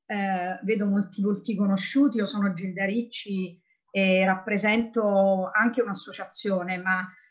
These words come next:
io rappresento me stessa. Io conosco Giancarlo da quando avevo diciotto anni,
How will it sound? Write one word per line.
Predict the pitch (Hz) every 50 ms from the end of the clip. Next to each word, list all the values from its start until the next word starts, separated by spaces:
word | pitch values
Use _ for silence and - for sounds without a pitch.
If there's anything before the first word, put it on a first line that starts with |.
| _ _ _ -
io | 233 247
rappresento | 233 - - 240 202 208 202 202 - 220
me | 202 202
stessa. | 196 - - - 185 160 156 - - - - 160 160 165 - -
Io | 214 233 240
conosco | 240 247 240 233 - - 240 226
Giancarlo | 180 214 220 220 214 - 254 254 262 269 262 254
da | 233 214
quando | - - 202 196 190 196
avevo | 196 196 196 190 185
diciotto | 180 185 180 - 185 - - - 185
anni, | 156 147 147 302 - - 160 160 156 -